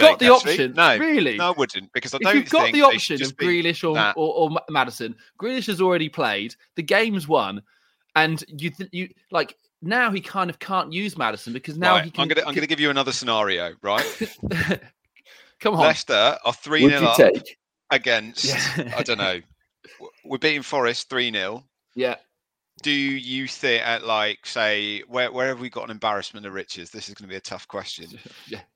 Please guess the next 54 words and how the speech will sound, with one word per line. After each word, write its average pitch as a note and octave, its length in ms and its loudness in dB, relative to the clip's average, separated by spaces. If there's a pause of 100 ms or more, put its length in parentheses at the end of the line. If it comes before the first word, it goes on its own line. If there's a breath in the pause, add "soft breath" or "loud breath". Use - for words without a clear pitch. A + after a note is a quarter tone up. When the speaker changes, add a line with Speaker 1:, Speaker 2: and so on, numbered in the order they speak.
Speaker 2:
Do C#3 100 -4
you C3+ 60 -2
think F3 180 0
Speaker 1:
Just - 40 -6
Speaker 2:
you C#3 100 -2
should - 80 -2
Speaker 1:
pretend C#3+ 120 2
Speaker 2:
bring C#3+ 140 4
Speaker 1:
we've B2 60 -2
got A2+ 140 0
Speaker 2:
on G#2 40 -2
Speaker 1:
an A#2 60 -2
Speaker 2:
Alex C3+ 400 2
Speaker 1:
embarrassment C3 160 0
of G#2 60 -14
Speaker 2:
Smithies G2 340 -4
with A2 160 -6
ten A#2 200 -2
minutes A2 220 -8
to - 80 -10
go G#2+ 240 0
just F#2+ 220 -10
to A2+ 80 -12
give A2 120 -2
him G2+ 140 -16
some A2 180 -10
minutes G#2+ 320 -4
'cause - 140 -12
he's G2+ 140 -14
not - 160 -12
played G2+ 260 -4
all F#2+ 100 -12
season F2 320 -12
or F2 80 -14
not? F2 220 -10 (920 loud breath)
Speaker 1:
W-, C#3 180 -8 (100)
well, D#3+ 360 -2
no, E3+ 180 0
'cause C3 180 -12
it's - 140 -8
different, A2+ 480 -6
and A#2 100 -4
I'll, A#2+ 220 -4
I'll - 80 2
tell - 180 -2
you C3 80 -2
<laughs> - 80 -12
why E3 160 6
it's C#3+ 140 -2
different. - 500 -4 (180)
<laughs> - 120 -2 (1040 loud breath)
No, F#3 120 4
because G3 480 4
now, E3 640 0